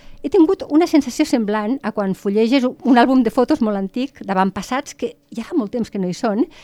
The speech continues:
però que algun tret del rostre, algun referent, potser imperceptible, o algú més gran que tu, que t'ho assenyala,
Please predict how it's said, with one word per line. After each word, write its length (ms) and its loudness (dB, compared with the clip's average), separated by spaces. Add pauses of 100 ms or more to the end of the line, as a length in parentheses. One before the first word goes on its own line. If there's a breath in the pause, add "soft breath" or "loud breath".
(360 loud breath)
però 240 -8
que 120 -4
algun 360 4
tret 320 0
del 160 -2
rostre, 680 -2
algun 360 2
referent, 680 0 (260)
potser 240 0
imperceptible, 800 -2
o 160 4
algú 300 2 (260)
més 200 2
gran 200 0
que 80 -2
tu, 220 -2 (420 soft breath)
que 80 2
t'ho 160 0
assenyala, 480 0